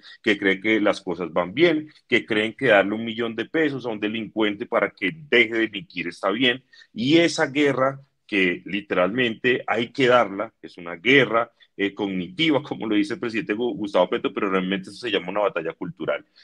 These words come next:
Y ellos todos los días, a través de esos influenciadores, que quiero aportarte este dato, suman más de quince millones de suscriptores únicamente en YouTube.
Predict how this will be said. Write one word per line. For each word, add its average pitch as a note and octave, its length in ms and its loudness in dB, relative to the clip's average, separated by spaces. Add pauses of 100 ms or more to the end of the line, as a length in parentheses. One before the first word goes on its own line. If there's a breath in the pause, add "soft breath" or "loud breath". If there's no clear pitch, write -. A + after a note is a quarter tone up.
(120)
Y G2+ 200 4
ellos C3 560 2
todos A#2+ 360 4
los A2+ 160 -2
días, G#2 380 2 (220 soft breath)
a F2+ 120 4
través F#2+ 380 2
de A2 280 0
esos C3+ 360 -2
influenciadores, G#2+ 960 -4 (180)
que B2 260 -2
quiero C#3+ 260 2
aportarte C#3+ 400 0
este C#3+ 180 -8
dato, D3 380 0 (100)
suman D3 380 -2
más D3 160 -2
de D3 160 -6
quince D#3 560 -6
millones A2+ 760 -4
de G#2+ 80 -8
suscriptores G2+ 760 -4
únicamente F#2 580 -8
en F2+ 60 -6
YouTube. F2 300 -6